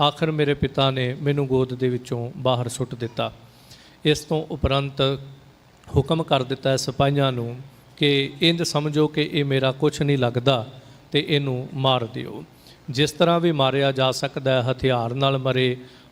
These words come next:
ਪਹਾੜ ਤੋਂ ਸੁੱਟ ਕੇ ਮਰੇ, ਜੋ ਵੀ ਤੁਹਾਡੇ ਜ਼ਿਹਨ ਵਿੱਚ ਸਜ਼ਾ ਆ ਸਕਦੀ ਹੈ, ਇਹਨੂੰ ਦਿਓ ਤੇ ਇਹਨੂੰ ਖਤਮ ਕਰ ਦਿਓ। ਮੇਰੇ ਨਾਲ ਸਾਰਾ ਕੁਝ ਕੀਤਾ ਗਿਆ, ਪਰ ਮੈਂ ਨਹੀਂ ਮਰਿਆ।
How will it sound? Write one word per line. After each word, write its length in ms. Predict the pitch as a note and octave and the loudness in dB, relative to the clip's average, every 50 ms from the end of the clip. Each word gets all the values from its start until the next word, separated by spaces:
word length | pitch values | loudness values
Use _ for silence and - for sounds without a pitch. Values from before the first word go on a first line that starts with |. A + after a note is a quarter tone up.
| - - | -8 -4
ਪਹਾੜ 340 | C#3 A#2 C3 C3 C3+ C#3 | -2 2 2 2 2 2
ਤੋਂ 200 | C#3 - E3 C#3+ | 0 -2 -2 -2
ਸੁੱਟ 260 | C3 - C#3+ C3+ C#3 D3 | -2 0 -2 -2 -4 -4
ਕੇ 200 | C#3 - C#3 C3+ | -4 -2 -2 -2
ਮਰੇ, 420 | B2+ B2+ B2+ B2 B2+ B2+ B2+ B2+ B2+ - - - - - - | 0 -2 -2 0 0 -2 -2 -4 -8 -14 -20 -20 -20 -12 -4
ਜੋ 260 | B2+ D3 D#3+ F3 F#3 | 2 4 6 6 6
ਵੀ 120 | F3 F#3 | 6 4
ਤੁਹਾਡੇ 380 | F3 - E3+ D3 C3+ C3 C#3+ C#3 | 2 4 4 2 4 4 2 0
ਜ਼ਿਹਨ 340 | B2+ C3 C#3 B2+ D#3 D3+ D3 | 2 0 0 0 0 0 0
ਵਿੱਚ 200 | C#3+ C#3+ C#3 C#3+ | 0 0 -2 -2
ਸਜ਼ਾ 440 | - - C3+ C3 B2+ C3+ C#3 C#3+ - | -6 -4 -4 -2 0 0 0 0 -2
ਆ 140 | C#3+ C3 B2+ | -4 -4 -4
ਸਕਦੀ 520 | A#2+ - C#3+ C3 - D#3 C#3+ D3 C#3+ C#3+ C#3+ | -4 -4 -4 -6 -6 -4 -4 -2 0 0 0
ਹੈ, 80 | - - | 0 0
ਇਹਨੂੰ 300 | E3+ C#3+ C#3 C#3 C#3 B2+ | 0 0 2 2 2 2
ਦਿਓ 340 | A#2 C3 C#3 D3 C3+ A#2 - - - - - - - - - | 4 4 6 6 4 2 -2 -8 -14 -18 -20 -20 -20 -8 -2
ਤੇ 100 | - C#3 | 0 2
ਇਹਨੂੰ 260 | C#3 C#3 C3+ C3+ C#3 C#3 C3+ | 2 2 0 -4 -6 -6 -4
ਖਤਮ 300 | - C#3+ C3 D3 C3+ B2+ | -4 -2 -2 -2 -6 -6
ਕਰ 220 | A#2 - A#2+ A#2 | -6 -8 -8 -8
ਦਿਓ। 280 | A#2 A#2 B2 C3 - - - | -8 -12 -12 -14 -12 -8 -2
ਮੇਰੇ 300 | D3 D#3 D#3+ D#3+ E3+ E3 | 0 0 2 2 2 0
ਨਾਲ 200 | D#3+ D#3 D3+ C#3+ | 0 0 -2 -2
ਸਾਰਾ 320 | - - C3 C3 C#3 C#3+ | 0 0 2 2 2 0
ਕੁਝ 200 | C#3 - C#3+ C#3 | 0 -2 -8 -8
ਕੀਤਾ 400 | - - C#3+ C3 - - C3+ C3 | -8 -6 -8 -4 0 0 0 0
ਗਿਆ, 340 | B2+ B2+ A#2+ A#2 A2+ A2+ C#3+ - - - - - - - - - _ - | 0 0 -2 -2 -2 -4 -8 -12 -18 -20 -20 -20 -20 -20 -20 -20 _ 0
ਪਰ 160 | D3+ C#3+ C#3+ | 0 2 2
ਮੈਂ 460 | C#3 C3+ B2+ B2 A#2 A#2 B2 F3+ E3+ C3+ | 2 0 0 0 0 -2 -6 -8 -6 -2
ਨਹੀਂ 260 | C3+ C3+ B2+ B2+ A#2+ | 0 0 2 0 -2
ਮਰਿਆ। 420 | A2 A2 A2+ B2+ C3 A#2+ A#2 A#2 | -2 -4 -8 -8 -8 -8 -8 -10